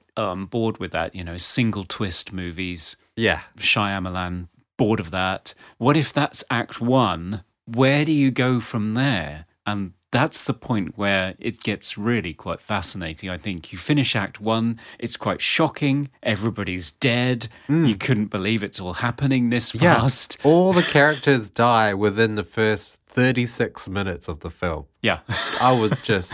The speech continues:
Speaker 1: <laughs>
Speaker 2: in disbelief.
Speaker 1: Yeah.
Speaker 2: <laughs> Where do you go from there?
Speaker 1: Yeah,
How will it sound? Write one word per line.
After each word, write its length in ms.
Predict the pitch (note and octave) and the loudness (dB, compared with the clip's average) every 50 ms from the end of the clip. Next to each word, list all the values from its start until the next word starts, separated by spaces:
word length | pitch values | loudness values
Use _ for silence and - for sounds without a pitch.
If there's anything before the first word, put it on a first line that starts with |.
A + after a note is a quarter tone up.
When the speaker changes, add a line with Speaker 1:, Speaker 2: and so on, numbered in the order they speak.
| E3 - - | -8 -8 -8
Speaker 1:
<laughs> 140 | - - C#3 | -4 0 2
Speaker 2:
in 200 | C#3 - A#2 G2 | 2 2 2 0
disbelief. 560 | G2+ F#2 - - - G2 E2+ E2 E2 D#2 - _ | -4 -4 -4 -6 -8 -8 -8 -8 -10 -12 -6 _
Speaker 1:
Yeah. 240 | - C#3+ C#3+ A2+ C3 - - - - - - - | 2 4 4 4 4 2 0 -4 -6 -6 0 0
Speaker 2:
<laughs> 300 | E3+ - - - F#3 - - - _ _ - - E3 - - | 0 0 2 0 0 0 0 -4 _ _ -14 -12 -10 -8 0
Where 160 | - E3+ G3 | 4 4 6
do 80 | - G#3+ | 6 6
you 80 | F3+ B2+ | 4 4
go 180 | - F#3+ G#3 | 6 4 4
from 280 | G#3 - E3+ A#2+ G#2+ G2+ | 4 2 0 0 0 0
there? 280 | F#2+ F2+ F2 F2+ - - - - | 0 2 2 0 0 -2 -2 -2
Speaker 1:
Yeah, 260 | F3 F3 E3 C#3+ A2+ | 2 2 4 4 2